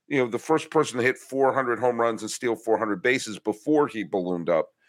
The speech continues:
And he, there was nobody else in the lineup that came close to him. The bases were loaded.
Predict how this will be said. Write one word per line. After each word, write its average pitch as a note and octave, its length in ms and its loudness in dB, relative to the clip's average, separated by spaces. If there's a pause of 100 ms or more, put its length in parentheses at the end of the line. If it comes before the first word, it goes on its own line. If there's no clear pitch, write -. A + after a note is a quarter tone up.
(400)
And A#2+ 560 2 (800)
he, D#3 140 2
there D#3+ 240 4
was D3+ 180 4
nobody D#3+ 400 4
else C#3+ 240 4
in B2+ 80 -4
the B2 60 4
lineup B2+ 380 2
that A#2 100 0
came A2+ 420 -2
close A3 320 2
to - 80 4
him. A2 80 2
The A2+ 100 4
bases D3 440 2
were D3+ 100 4
loaded. A2 480 4